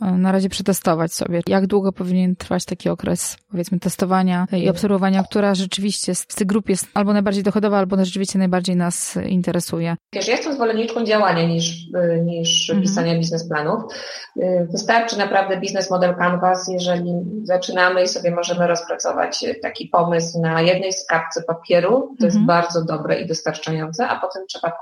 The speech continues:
Speaker 2: prostu zacząć to robić. Bo, bo, bo w teorii to, teoria zostaje teorią, a dopiero w praktyce się okazuje pewne rzeczy, że działa, nie działa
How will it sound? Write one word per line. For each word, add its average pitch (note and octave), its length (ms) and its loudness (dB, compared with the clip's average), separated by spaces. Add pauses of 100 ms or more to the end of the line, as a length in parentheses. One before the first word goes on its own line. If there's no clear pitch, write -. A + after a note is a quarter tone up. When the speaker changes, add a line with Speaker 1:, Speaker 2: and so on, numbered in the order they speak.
Speaker 2:
prostu E3 260 -8
zacząć D#3+ 400 -8
to D#3+ 80 -6
robić. - 460 -8 (100)
Bo, F#3 440 4 (180)
bo, E3+ 400 0
bo E3+ 100 0
w E3+ 100 -10
teorii G#3+ 460 2
to, F#3 360 -2
teoria G#3 240 0
zostaje F3 260 0
teorią, F#3 560 2
a F3+ 80 -4
dopiero F#3+ 300 -4
w - 80 -12
praktyce F#3 420 -2
się F3+ 120 -4
okazuje E3+ 460 -2
pewne E3 260 -4
rzeczy, E3+ 340 -6
że E3+ 320 -4
działa, F3 280 4
nie E3 140 0
działa E3 420 0